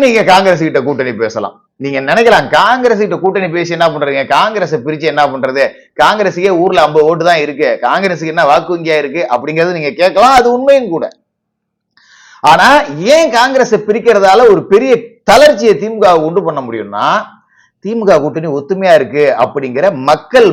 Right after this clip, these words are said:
மனப்பான்மை உடையுது. திமுக கூட்டணி உடைஞ்சிருச்சுப்பா,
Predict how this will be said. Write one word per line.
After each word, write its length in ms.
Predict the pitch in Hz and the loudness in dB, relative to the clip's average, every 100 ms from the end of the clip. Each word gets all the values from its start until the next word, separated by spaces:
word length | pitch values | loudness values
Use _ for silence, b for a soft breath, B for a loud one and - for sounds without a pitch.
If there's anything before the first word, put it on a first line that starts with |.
| 147 | 2
மனப்பான்மை 640 | 170 220 - 202 160 156 180 | 0 -2 2 2 2 -2 -2
உடையுது. 320 | 139 131 110 87 _ _ _ _ _ _ _ | 0 -2 -4 -10 _ _ _ _ _ _ _
திமுக 300 | - 160 160 151 | -8 -4 2 2
கூட்டணி 260 | 135 135 123 | 0 -4 -2
உடைஞ்சிருச்சுப்பா, 540 | 127 151 143 110 98 | -2 -2 -6 -6 -6